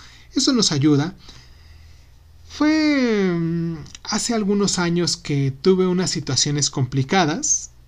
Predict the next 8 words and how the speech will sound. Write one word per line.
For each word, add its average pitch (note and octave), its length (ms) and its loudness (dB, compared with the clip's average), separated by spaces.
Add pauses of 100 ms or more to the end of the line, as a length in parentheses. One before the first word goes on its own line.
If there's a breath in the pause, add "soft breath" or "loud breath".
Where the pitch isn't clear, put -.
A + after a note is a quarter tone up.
pero C#4+ 420 2
que C4 420 0 (160)
considero C4+ 540 2
que B3+ 140 0
salí F#3 320 0
adelante. D3+ 680 0 (400 loud breath)
Logré A3 800 2 (320 soft breath)
superar F#3+ 680 2